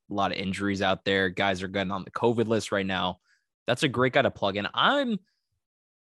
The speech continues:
I feel like I always bring to the table here on these waiver wire guys, like, guys that, you know, right now, maybe you don't need to pick 'em up, but, like, maybe in the middle of this week, you're gonna pick 'em up, or next week, you're gonna pick 'em up,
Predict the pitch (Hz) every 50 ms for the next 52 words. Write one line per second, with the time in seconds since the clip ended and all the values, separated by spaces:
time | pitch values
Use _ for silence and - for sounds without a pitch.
0 | _ _ - _ 139 151 170 - 240 233 226 165 - - 104 107 127 131 135 139
1 | 135 120 123 131 131 127 120 120 117 - 123 123 113 117 113 113 113 113 107 107
2 | 101 95 90 98 95 95 95 98 98 95 95 95 95 98 98 98 101 98 98 101
3 | 101 101 98 - 98 98 92 - - - _ _ _ _ _ _ 104 98 107 120
4 | 113 113 120 110 101 - - _ _ _ 110 110 107 101 95 80 - - - 127
5 | 143 147 - 113 107 104 101 110 117 117 117 113 113 113 117 117 117 98 113 117
6 | 107 107 - 123 113 123 120 120 120 120 - 110 104 - 98 95 92 - - _
7 | _ _ _ _ _ _ _ _ _ _ 113 120 123 127 123 117 107 98 98 101
8 | 107 113 117 113 - - 123 110 - 117 110 117 110 98 120 113 120 113 113 117
9 | 117 - _ - 95 95 98 104 104 - - 113 - 117 110 110 107 - 120 101
10 | 117 113 110 -